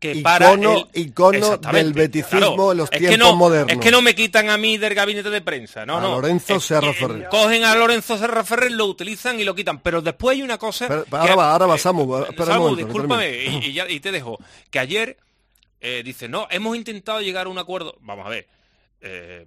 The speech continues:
Speaker 1: mm, entonces estamos hablando de que son dos dirigentes muy torpes. O sea, mm, hemos intentado llegar a un acuerdo,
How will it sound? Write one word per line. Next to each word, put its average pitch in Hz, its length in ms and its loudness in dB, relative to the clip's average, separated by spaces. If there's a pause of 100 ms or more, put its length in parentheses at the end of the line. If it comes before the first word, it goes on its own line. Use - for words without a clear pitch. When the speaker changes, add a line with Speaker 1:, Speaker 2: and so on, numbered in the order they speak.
(120)
Speaker 1:
mm, 85 420 -20 (420)
entonces - 420 -14
estamos 101 320 -14
hablando 104 320 -12
de 127 100 -10
que 131 80 -14
son 110 300 -16
dos 107 140 -16
dirigentes 120 480 -16
muy 139 240 -16
torpes. 208 400 -16
O - 500 -20
sea, 98 240 -12 (380)
mm, 110 320 -16 (240)
hemos 151 260 -6
intentado 180 400 -6
llegar 175 280 -4
a - 20 -8
un 175 100 -8
acuerdo, 175 600 -8